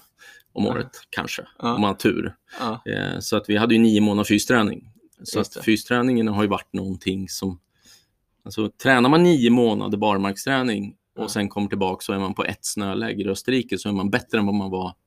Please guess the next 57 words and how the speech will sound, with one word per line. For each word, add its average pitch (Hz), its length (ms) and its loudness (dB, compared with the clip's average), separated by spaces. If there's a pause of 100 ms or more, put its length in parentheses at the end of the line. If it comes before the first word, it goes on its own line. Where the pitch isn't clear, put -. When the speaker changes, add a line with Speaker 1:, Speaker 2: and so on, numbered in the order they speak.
(400)
Speaker 1:
efter 101 220 -2
två 98 200 0
veckor 104 460 0
på 107 160 0
snö, 92 320 0
så 107 120 -4
är - 20 0
man 98 140 -2
bättre 95 180 -2
Speaker 2:
Ja. 98 60 -2
Speaker 1:
än 95 80 -2
vad 92 100 -2
man 92 140 0
var 90 100 0
året 95 260 2
innan. 104 300 2 (260)
Speaker 2:
Ja, 110 160 2
jag 117 120 2
fatt-, - 180 -2
förstår. - 380 -4
Speaker 1:
För 143 100 2
att 131 120 2
man 127 140 6
har 113 80 6
vuxit 120 360 2
och 101 60 -4
blivit 98 200 -2
starkare 92 720 -6
och, - 340 -10
och, 98 220 -10
och 104 60 -2
man 104 140 4
får 123 120 0
tillbaks 117 540 2
skidkänslan 92 680 -4
ganska 92 480 -6
så - 140 -12
snabbt - 540 -8
ändå. - 400 -12
Så - 140 -12
att 123 40 0
Speaker 2:
Mm. 110 160 0 (640)
Speaker 1:
jag 107 200 -2
har 113 140 2
ju 135 60 4
aldrig, 110 600 2
alltså, 107 340 -6 (420)
förstått 131 420 -2
det 139 80 0
där 101 260 -2
med 95 180 -4
att 98 100 -12
man 104 180 0
inte 98 120 -4
kan 95 140 -10
släppa - 320 -6
racket. - 600 -6